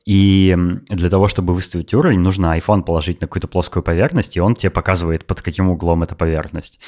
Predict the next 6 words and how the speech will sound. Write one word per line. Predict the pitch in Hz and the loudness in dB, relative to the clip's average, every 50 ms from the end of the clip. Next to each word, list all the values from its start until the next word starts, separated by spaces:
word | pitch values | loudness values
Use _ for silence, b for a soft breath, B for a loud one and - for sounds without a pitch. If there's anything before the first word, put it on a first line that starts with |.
| B B 110 | B B 0
Но, | - 104 113 123 120 | 2 4 4 6 6
<laughs> | - 120 131 107 - - - - - - - - - - | 4 4 2 2 0 -4 -12 -16 -16 -16 -18 -20 -14 -6
но | - 101 98 98 95 95 92 87 87 - - _ _ | -2 0 2 4 4 4 2 0 -2 -8 -14 _ _
нужно | - 101 98 92 95 92 | 0 0 2 2 0 0
положить | - 98 92 90 92 - - | 0 2 2 2 0 0 0
iPhone, | 87 85 - - 107 117 139 151 156 | -2 -2 0 0 2 2 2 2 0